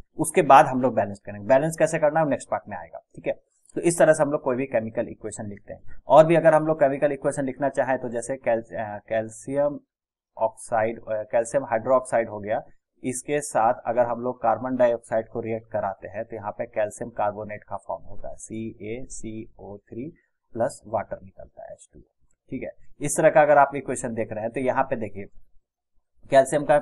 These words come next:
नंबर, अ, कैल्शियम का नंबर कितना, वन है, यहाँ पे भी वन है, कार्बन कितना है, वन है, वन है, ठीक है। यहाँ पे ऑक्सीजन कितना है, दो इधर और दो इधर, चार है, तो यहाँ पे तीन इधर और एक इधर, चार है। हाइड्रोजन कितना है, दो है, यहाँ पे भी दो है,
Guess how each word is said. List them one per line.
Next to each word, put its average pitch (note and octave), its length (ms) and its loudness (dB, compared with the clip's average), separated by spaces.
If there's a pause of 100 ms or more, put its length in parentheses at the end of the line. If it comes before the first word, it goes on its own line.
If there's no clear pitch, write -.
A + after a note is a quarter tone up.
(100)
नंबर, C3+ 280 4
अ, C#3 120 -4
कैल्शियम B2 540 0
का C#3+ 80 4
नंबर C3+ 240 0
कितना, B2 240 -4
वन C3 200 2
है, C3+ 160 -2
यहाँ A2 180 -2
पे B2 120 -2
भी B2 100 -2
वन B2 180 0
है, A#2+ 220 -12
कार्बन B2 300 2
कितना C3 240 -2
है, A#2 60 0
वन C3+ 180 2
है, C#3 140 -6 (120)
वन A#2 200 0
है, A#2+ 100 -6
ठीक C3+ 260 -10
है। - 240 -6 (200)
यहाँ A#2+ 240 -2 (100)
पे D3+ 100 4
ऑक्सीजन D3 480 -2
कितना C3+ 280 -6
है, G#2+ 120 -6
दो C3+ 360 -2
इधर C3 200 2
और A#2 140 -2
दो A#2+ 160 -6
इधर, A2 180 -2
चार A#2 320 4
है, F#2+ 80 -6 (100)
तो A2 60 -14
यहाँ A2 160 -6
पे B2+ 120 -8
तीन C#3 260 -6
इधर C#3 200 0
और A2 280 -2
एक G#2+ 200 -10
इधर, F2+ 240 -20
चार A#2 200 4
है। A#2+ 100 -6 (260)
हाइड्रोजन B2+ 400 0
कितना G#2+ 240 -8
है, G#2 80 -10
दो A2 160 -6
है, A2+ 180 -16
यहाँ G2+ 160 -12
पे G#2+ 120 -14
भी G#2 100 -12
दो G2 100 -18
है, - 140 -20